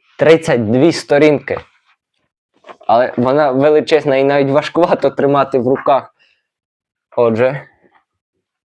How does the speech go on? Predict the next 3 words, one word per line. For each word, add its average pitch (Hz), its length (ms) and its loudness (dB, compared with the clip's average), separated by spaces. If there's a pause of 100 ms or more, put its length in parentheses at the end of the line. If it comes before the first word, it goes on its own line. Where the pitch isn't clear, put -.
(1800)
І, 180 280 2 (1160)
упс. - 320 -6 (280)
<laughs> 170 520 -4